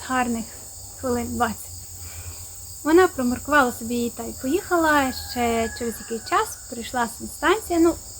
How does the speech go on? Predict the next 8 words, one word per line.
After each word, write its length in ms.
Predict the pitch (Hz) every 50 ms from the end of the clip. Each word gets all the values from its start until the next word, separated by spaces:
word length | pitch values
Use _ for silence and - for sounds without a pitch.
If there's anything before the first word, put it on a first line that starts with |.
| - - - -
я 200 | 254 240 254 240
так 140 | 240 254 226
буду 240 | 233 233 247 240 262
їх 200 | 240 220 202 -
називати, 400 | 240 240 226 247 294 370 415 - -
щоб 120 | 262 247
ви 240 | 240 254 254 247 262
розуміли. 520 | 269 262 254 254 240 226 233 254 330 381